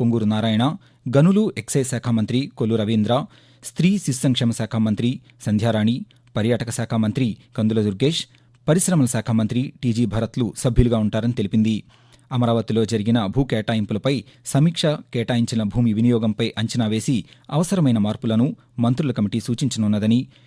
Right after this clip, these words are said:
వివిధ రంగాలలోని ప్రపంచ స్థాయి సంస్థలను గుర్తించి అమరావతిలో ఏర్పాటు చేసేందుకు అవసరమైన సహకారాన్ని ఉపసంఘం అందించనున్నదని ప్రభుత్వం తెలిపింది. వివిధ సంస్థల భూ కేటాయింపు పురోగతిని పర్యవేక్షించి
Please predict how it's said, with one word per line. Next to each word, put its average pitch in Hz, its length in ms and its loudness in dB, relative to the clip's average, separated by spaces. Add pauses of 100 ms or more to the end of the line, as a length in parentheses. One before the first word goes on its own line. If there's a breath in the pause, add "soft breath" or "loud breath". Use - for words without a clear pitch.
(140)
వివిధ 117 220 2
రంగాలలోని 113 640 2
ప్రపంచ 180 400 -2
స్థాయి 123 280 -4
సంస్థలను 110 440 -2
గుర్తించి 113 640 0
అమరావతిలో 113 720 0
ఏర్పాటు 123 380 -4
చేసేందుకు 110 560 -2
అవసరమైన 113 400 0
సహకారాన్ని 113 640 0 (260 loud breath)
ఉపసంఘం 127 540 0
అందించనున్నదని 113 720 0
ప్రభుత్వం 110 400 -2
తెలిపింది. 107 500 0 (540 soft breath)
వివిధ 156 220 4
సంస్థల 147 600 0
భూ 143 140 0
కేటాయింపు 113 480 -2
పురోగతిని 120 680 0
పర్యవేక్షించి 113 680 -2